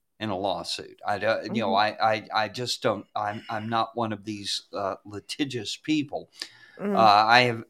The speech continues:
Speaker 1: uh, unfortunately had to be a defendant because of a certain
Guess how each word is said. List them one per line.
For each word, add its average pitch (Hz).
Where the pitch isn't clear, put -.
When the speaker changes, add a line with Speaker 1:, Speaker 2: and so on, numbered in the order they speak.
Speaker 1:
uh, 110
unfortunately 117
had 117
to 98
be 107
a 90
defendant 120
because 98
of 92
a 90
certain 101